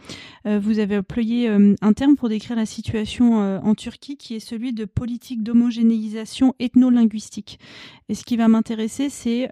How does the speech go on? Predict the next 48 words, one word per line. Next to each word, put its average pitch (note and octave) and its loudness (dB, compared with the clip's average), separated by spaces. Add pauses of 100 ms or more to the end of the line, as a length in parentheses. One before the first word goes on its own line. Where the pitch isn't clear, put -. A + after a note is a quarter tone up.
euh, G3+ 0
vraiment A3 2 (320)
homogénéisation, A#3 6
c'est-à-dire G#3+ -6
qu'on G#3+ 0
va G3 0
essayer G#3 -4
de - -10
faire G#3+ 0
en G#3+ 2
sorte - -4
que A3 -2
ce G#3 -2
soit G3 -2
partout - -6
pareil, A3 -4 (540)
voilà, F#3+ 0
qu'il - -6
n'y - -2
ait - -2
pas G#3 0
d'hétérogénéité, G#3+ 0
qu'il - -10
y - -4
ait F3+ -6
de G3 -2
l'homogénéité, G#3 4 (380)
et B3+ 0
ethno-linguistique, B3+ 2
c'est-à-dire F#3 -12
que - -12
ce - -10
n'est G3+ -2
pas G#3 -2
juste A3 -4
une A3 4
question G3+ -4
du G3+ -4
peuple, C4 -2
mais G3+ 2
c'est G#3 -6
aussi B3+ -4
la A#3 0
langue B3+ 6
que A3+ -4
ce - -4
peuple A3+ 0
parle. G3 -4